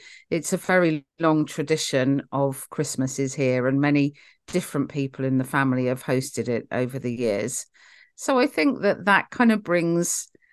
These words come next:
a momentum to it almost, that, that we all love Christmas. And it is a family time when we get together. And so in terms of planning, there are some sort of set pieces that I think we know we're gonna put in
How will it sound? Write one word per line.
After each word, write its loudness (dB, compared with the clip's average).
a 2
momentum 4
to 0
it 4
almost, 2
that, 4
that -2
we 4
all 4
love 4
Christmas. -2
And 6
it 0
is 0
a 2
family 0
time -2
when 0
we 0
get -2
together. -2
And 4
so 2
in 0
terms 2
of -6
planning, 2
there 2
are 4
some 2
sort -4
of 0
set 0
pieces 0
that 0
I 2
think 0
we 2
know 4
we're 0
gonna -2
put -4
in -2